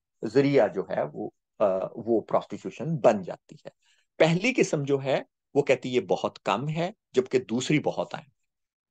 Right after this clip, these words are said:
अ, यानी दू-, आम है, यानी दूसरे अल्फाज में इनकलाब से पहले पचास हजार तवायफें थी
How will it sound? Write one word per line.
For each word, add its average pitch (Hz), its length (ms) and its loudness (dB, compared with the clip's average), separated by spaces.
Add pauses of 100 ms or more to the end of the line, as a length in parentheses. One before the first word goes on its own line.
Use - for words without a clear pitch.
अ, 107 180 2
यानी 117 360 0
दू-, 113 220 -6
आम 101 260 2
है, 117 160 -2
यानी 123 180 -2
दूसरे 139 320 -2
अल्फाज 95 360 -2
में 120 80 -4
इनकलाब 117 520 2 (240)
से 113 80 2
पहले 117 440 0
पचास 139 560 2
हजार 104 380 2
तवायफें 98 460 -2
थी 127 260 -8